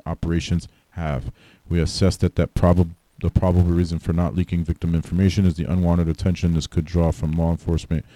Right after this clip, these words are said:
and the public, Antonucci theorized. So here we go with a new ransomware attack by Evil Corp. Um, so be, be wary of that.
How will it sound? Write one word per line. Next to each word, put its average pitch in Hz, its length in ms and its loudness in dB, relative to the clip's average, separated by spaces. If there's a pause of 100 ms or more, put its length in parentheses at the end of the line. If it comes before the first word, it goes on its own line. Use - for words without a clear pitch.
(260)
and 85 200 0
the 80 40 -2
public, 82 340 2
Antonucci 78 760 -4 (420)
theorized. 76 560 -2 (800)
So 80 340 -2 (440)
here 85 160 0
we 87 100 2
go 90 180 2
with 87 160 4
a 78 80 2
new 101 300 4
ransomware 92 400 2
attack 82 300 -2 (140)
by 78 240 -4
Evil 82 340 -4
Corp. 95 380 -2 (800)
Um, 76 540 -8
so 87 160 -6
be, 85 440 -2 (1400)
be 95 80 -2
wary 90 280 2
of 80 100 -6
that. 92 340 -4